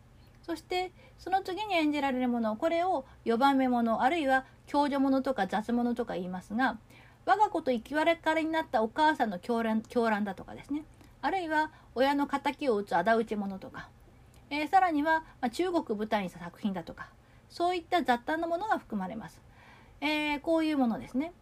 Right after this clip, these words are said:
そして最後に五番目もの、一番ラストに演じられるものっていうことで、これは、まあ、霧ということで、霧能とも言われます。鬼や天狗などがダイナミックに動き回る、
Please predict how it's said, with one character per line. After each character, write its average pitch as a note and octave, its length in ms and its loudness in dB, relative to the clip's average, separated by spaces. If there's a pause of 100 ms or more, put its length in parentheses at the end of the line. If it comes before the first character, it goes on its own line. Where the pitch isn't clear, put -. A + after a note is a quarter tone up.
(180)
そ F4 140 -6
し - 40 -16
て G4 120 -2
最 G#4+ 260 4
後 D#4+ 80 0
に C#4+ 120 2
五 G#3 120 -2
番 A#3+ 200 6
目 A#3 100 2
も G3+ 120 -2
の、 - 220 -8 (280)
一 D4+ 240 -2
番 D#4+ 200 4
ラ D#4+ 140 4
ス - 80 -16
ト A3 180 0
に A#3 120 0
演 G#3 180 0
じ G3 100 -6
ら F#3 120 -2
れ F#3+ 80 -8
る F#3+ 60 -6
も F#3 100 -4
の A3+ 80 -2
っ C4+ 40 0
て B3+ 140 -2
い A#3+ 40 4
う A#3 40 2
こ A#3+ 120 -2
と E4+ 100 -6
で、 A#3 160 -2 (180)
こ C#4 100 -2
れ C#4 80 2
は、 C#4 160 4
ま A3 220 4
あ、 - 60 -6 (180)
霧 D#4 240 0
と B3 80 2
い F#3+ 100 0
う F3 60 -4
こ G#3 120 -8
と C4+ 100 -8
で、 A3 100 -2
霧 B3+ 300 0
能 A3+ 160 2
と D#4+ 80 -4
も D4 100 0
言 F#3 100 -2
わ D3 80 -8
れ - 80 -12
ま - 120 -14
す。 - 120 -20 (360)
鬼 C#4 220 2
や C#4+ 120 2
天 A#3 220 0
狗 A3+ 100 0
な G#3+ 140 0
ど F3+ 100 -2
が F#3 140 -2
ダ F#3 160 0
イ C4 40 4
ナ D#4+ 120 2
ミ F#4 80 -8
ッ - 40 -18
ク C4+ 120 -4
に F#3 80 0
動 F3 140 -2
き F3+ 120 -10
回 F3+ 220 -6
る、 - 60 -20